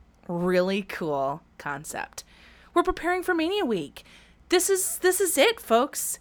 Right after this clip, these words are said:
We're finally here. It feels, you know, like a whole year has gone by, <laughs> 'cause it has. But what I've asked for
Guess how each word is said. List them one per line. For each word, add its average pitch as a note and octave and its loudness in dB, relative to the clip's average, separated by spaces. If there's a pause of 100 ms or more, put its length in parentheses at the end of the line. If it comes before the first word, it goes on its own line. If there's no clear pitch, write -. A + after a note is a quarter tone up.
We're D4 6
finally D#4+ 2
here. C#4+ 2
It C#3 -4
feels, A3+ 0
you A#3+ -2
know, E3+ 0
like F#3+ 2
a A3 6
whole A#3 4
year C4 -2
has G3 -2
gone E3 0
by, E3 0 (140)
<laughs> C4 -4 (260)
'cause G#3+ -2
it A3 -2
has. A3+ 0 (840)
But A#3 2
what C#4 4
I've D#4+ 4
asked C4+ -4
for A#2 -8